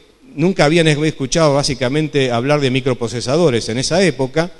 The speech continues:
y lo que hice fue, les pagué un curso de microprocesadores, después nos juntamos y sentamos y diseñamos esta caja gris. Lo que me permite esa caja gris es, este, conectar a,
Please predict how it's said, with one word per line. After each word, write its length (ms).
y 400
lo 160
que 100
hice 220
fue, 240
les 100
pagué 340
un 140
curso 380
de 80
microprocesadores, 1080
después 280
nos 100
juntamos 600
y 100
sentamos 680
y 120
diseñamos 760
esta 240
caja 260
gris. 220
Lo 120
que 100
me 120
permite 400
esa 180
caja 280
gris 400
es, 760
este, 420
conectar 920
a, 420